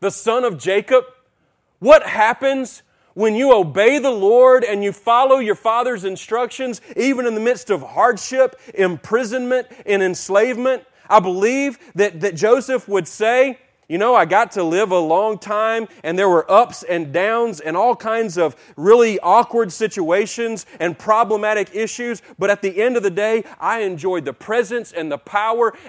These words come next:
and, and the blessings of Almighty God, such that I got to be His ambassador and save an entire nation and offer forgiveness to my brothers and set up an inheritance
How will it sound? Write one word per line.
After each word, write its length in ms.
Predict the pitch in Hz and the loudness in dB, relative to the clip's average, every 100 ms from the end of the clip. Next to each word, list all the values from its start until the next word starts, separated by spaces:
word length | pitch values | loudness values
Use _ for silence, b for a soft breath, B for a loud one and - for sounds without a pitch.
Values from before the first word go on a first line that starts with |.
| - | -4
and, 220 | 185 175 | -4 -4
and 200 | 175 165 | -6 -6
the 80 | 143 | -8
blessings 580 | 135 185 208 220 202 | -4 -4 -2 -6 -8
of 140 | 151 135 | -6 -6
Almighty 500 | 165 185 180 175 165 | -4 -4 -4 -6 -6
God, 380 | 170 160 139 - | -2 0 -2 -4
such 400 | - - 233 185 | -16 -4 -2 -2
that 140 | - 175 | -4 -4
I 80 | 170 | -2
got 160 | 170 | -4
to 80 | 156 | -6
be 180 | 143 202 | -8 -6
His 220 | 202 175 | -6 -6
ambassador 680 | 175 156 170 180 170 143 135 B | -8 -4 -2 -4 -6 -8 -8 B
and 160 | 151 151 | -8 -8
save 360 | - 185 190 | -2 -2 0
an 100 | 165 | -4
entire 400 | 143 131 180 175 | -8 -6 -4 -4
nation 520 | 151 165 170 - 139 127 B 135 | -4 -4 -4 -6 -10 -12 B -10
and 100 | 151 | -2
offer 340 | 170 180 175 | 0 0 -2
forgiveness 560 | 151 139 170 175 160 - | -10 -6 -4 -4 -8 -10
to 100 | 160 | -10
my 160 | 143 | -8
brothers 480 | 135 151 165 147 135 - B | -8 -6 -4 -6 -10 -14 B
and 160 | 160 139 | -12 -12
set 400 | - 208 202 190 | -4 -2 0 0
up 260 | 190 175 165 | 0 0 -4
an 100 | 160 | -6
inheritance 840 | 143 147 208 185 143 165 147 | -8 -4 0 0 -2 -6 -8